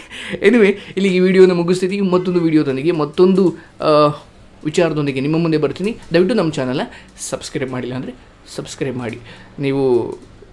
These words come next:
ದರ್ಶನ್ sir ಫ್ಯಾನು, ಕಿಚ್ಚ ಸುದೀಪ್ ಅವ್ರ ಫ್ಯಾನು, ಅಥವಾ ಪುನೀತ್ ಅವ್ರ ಫ್ಯಾನು, ಶಿವಣ್ಣ ಅವ್ರ ಫ್ಯಾನು, ದುನಿಯಾ ವಿಜಯ್ ಅವ್ರ ಫ್ಯಾನು, ಗಣೇಶ್ ಅವ್ರ ಫ್ಯಾನು, ಪ್ರೇಮ್ ಅವ್ರ ಫ್ಯಾನು,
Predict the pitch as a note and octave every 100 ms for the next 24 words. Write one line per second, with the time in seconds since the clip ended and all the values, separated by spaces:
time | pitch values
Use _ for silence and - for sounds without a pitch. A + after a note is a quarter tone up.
0 | - - - - D#3 D3 C#3+ D3 C#3 C#3
1 | C#3 D3+ D#3+ - - - C3 - D3+ D3+
2 | D3 D3 C#3+ C#3+ C#3 C#3+ D3+ E3+ - -
3 | - - - C3 B2 C#3 C#3 D3 C#3+ C#3
4 | D3+ D3 D3+ D3 - - - C3 D3 D3+
5 | D3+ D3+ D3+ D3 C3+ D3+ D#3 D#3+ D#3 D3+
6 | D3 D#3 C#3+ B2 C#3+ D3+ D#3 D3+ D3 D#3
7 | D#3+ - - - - C#3 D#3+ E3 D#3 D#3+
8 | D3+ D#3+ E3